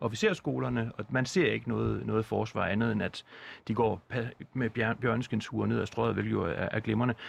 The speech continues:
Og, øh, og, og den, det samme med værnepligten. Altså, tidligere var det jo sådan, at de fleste familier, de var bekendt med værnepligten. De havde, øh, unge mænd, som var værnepligtige. Det betyder meget for forståelsen af, øh, forsvaret og for behovet for at forsvare landet,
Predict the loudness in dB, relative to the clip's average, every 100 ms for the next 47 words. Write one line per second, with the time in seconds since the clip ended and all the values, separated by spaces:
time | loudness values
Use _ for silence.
0 | -12 -12 -14 0 2 6 6 4 2 -2
1 | -4 -2 2 2 4 2 4 4 4 4
2 | 2 2 0 0 -4 -6 0 4 4 4
3 | 2 2 2 2 2 0 -2 2 2 2
4 | 0 4 4 2 -2 0 2 2 2 -2
5 | 0 0 0 0 2 2 2 2 2 0
6 | -2 -2 -2 4 4 4 4 2 2 2
7 | 2 4 4 4 2 -4 -2 0 2 0
8 | 0 0 -2 0 -2 -2 0 2 4 4
9 | 4 4 0 -12 -20 -20 -2 0 2 0
10 | 2 2 0 -4 -4 0 0 0 -8 -4
11 | 0 2 0 2 2 2 0 0 0 -2
12 | -6 -4 -2 -2 2 2 2 -2 -4 -4
13 | -2 0 2 2 0 0